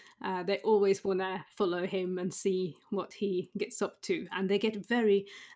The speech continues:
angry with him as well, because he, he's only looking at his phone and he's missing out on everything that's happening around him.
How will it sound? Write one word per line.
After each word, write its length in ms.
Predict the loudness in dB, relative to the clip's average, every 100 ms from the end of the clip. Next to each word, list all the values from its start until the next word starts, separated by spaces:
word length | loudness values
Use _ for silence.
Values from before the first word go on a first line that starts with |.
| -2
angry 420 | 2 2 2 2 0
with 220 | -2 -6
him 140 | -4
as 140 | -2 0
well, 260 | 0 0
because 460 | -2 -6 -4 -4 -6
he, 360 | -4 -2 -2 -4
he's 180 | -2
only 460 | 0 2 0 0 -2
looking 300 | -4 -4 -6
at 100 | -8
his 160 | -10 -10
phone 380 | -4 -4 -4
and 120 | -6 -6
he's 160 | -2
missing 380 | -2 -2 -2 -2
out 260 | -2 -2 -2
on 140 | -2
everything 500 | -2 -6 -6 -6 -4
that's 140 | -6
happening 420 | -8 -10 -6 -4 -2
around 500 | 0 0 0 -4 -4
him. 400 | -6 -4 -4